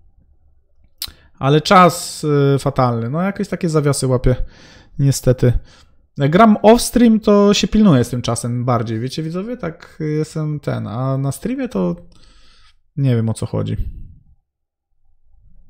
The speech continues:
Eee. <laughs>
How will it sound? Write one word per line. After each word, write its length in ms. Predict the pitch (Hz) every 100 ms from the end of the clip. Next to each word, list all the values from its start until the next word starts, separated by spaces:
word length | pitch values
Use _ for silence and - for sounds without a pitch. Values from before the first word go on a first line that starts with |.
| - - _ _ - - _ _ _ _ _ _ _ _ _ _ _ _ _ _ _ _ _ _ _ _ - 165
Eee. 500 | 147 147 151 135
<laughs> 40 | 131